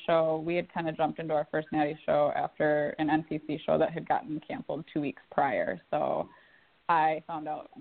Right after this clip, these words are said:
very last minute that the posing was completely different, and she kinda took me under her wing. So, um, I've been working with her since last year, and she's just been amazing. She's really good at, um, you know, finding what works with your body, and she knows all the different federations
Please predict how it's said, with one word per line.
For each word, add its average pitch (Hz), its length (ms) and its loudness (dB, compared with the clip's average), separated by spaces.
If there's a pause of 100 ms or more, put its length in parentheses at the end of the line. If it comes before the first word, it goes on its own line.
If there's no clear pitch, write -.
(120)
very 165 220 -4
last 160 300 -6
minute 156 260 -8
that 143 120 -12
the - 80 -20
posing - 340 -10
was - 160 -8
completely - 360 -8
different, 208 680 0 (160)
and 151 720 -2 (280)
she 151 280 0
kinda - 180 -2
took - 220 -8
me 151 100 4
under 143 140 0
her 160 120 -2
wing. 147 360 -2 (100)
So, 156 400 2 (480)
um, 156 260 -2
I've 175 200 -2
been 165 100 -6
working 156 300 -8
with 151 140 -6 (100)
her 151 420 0
since 156 180 -8
last 143 300 -6
year, 160 360 0
and - 240 -4
she's 165 240 -2
just 156 180 -4
been 151 100 0
amazing. 151 600 0
She's 160 200 -4
really 156 220 2
good - 160 2
at, - 100 -2 (140)
um, - 420 -4 (640)
you 175 60 6
know, 156 360 2
finding 202 260 2
what 180 160 0
works 160 260 -4
with 160 120 -6
your 156 160 -4
body, 156 500 -6
and 151 140 -10
she - 120 -14
knows 156 260 -8
all 160 220 -2
the 165 80 -6
different - 340 -12
federations 156 540 -8